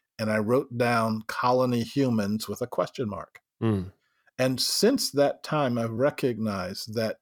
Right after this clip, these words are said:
Speaker 1: everything that we're doing wrong is actually leading to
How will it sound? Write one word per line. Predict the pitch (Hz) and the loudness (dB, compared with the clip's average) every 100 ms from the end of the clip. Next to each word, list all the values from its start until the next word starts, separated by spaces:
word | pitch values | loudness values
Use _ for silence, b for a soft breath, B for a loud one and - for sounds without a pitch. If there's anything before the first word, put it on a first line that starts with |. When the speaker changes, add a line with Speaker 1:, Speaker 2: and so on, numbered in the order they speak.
| - | 0
Speaker 1:
everything | 151 175 - 180 170 - - 139 113 101 | 4 4 2 0 0 -2 0 2 2 -2
that | 107 107 107 | -2 -4 -4
we're | 113 127 | -2 0
doing | 120 107 123 117 113 107 101 | 0 -2 -2 0 -2 -4 -2
wrong | 110 117 92 82 80 95 _ _ _ _ _ _ _ _ _ - | 0 2 0 -4 -10 -20 _ _ _ _ _ _ _ _ _ -4
is | 117 - | -2 0
actually | 123 - 117 107 | -2 -2 -4 -4
leading | 110 113 127 151 175 185 143 113 95 95 | -2 -2 0 2 2 2 2 2 -2 -6
to | - 101 82 - | -6 -4 -4 -8